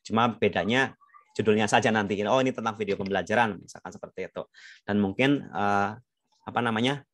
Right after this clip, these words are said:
pengerjaan, waktu pengerjaannya juga sama, nggih, Bapak Ibu, seperti yang ada di situ, yang di Google Classroom untuk deadline-nya. Monggo,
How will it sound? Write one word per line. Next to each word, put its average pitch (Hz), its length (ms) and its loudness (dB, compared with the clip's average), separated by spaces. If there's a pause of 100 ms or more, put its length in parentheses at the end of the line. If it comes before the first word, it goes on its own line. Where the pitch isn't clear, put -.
(300)
pengerjaan, 110 480 0
waktu 107 160 -4
pengerjaannya 117 480 0
juga 107 160 4
sama, 117 240 0
nggih, 139 80 0
Bapak 101 240 -4
Ibu, - 80 -14
seperti 107 480 0
yang 104 240 -2
ada 98 160 -2
di 92 80 -8
situ, 95 240 -4 (480)
yang 92 80 -6
di 90 100 0
Google 101 220 2
Classroom 92 400 -2 (160)
untuk - 240 -4
deadline-nya. 101 480 2 (1600)
Monggo, 160 240 4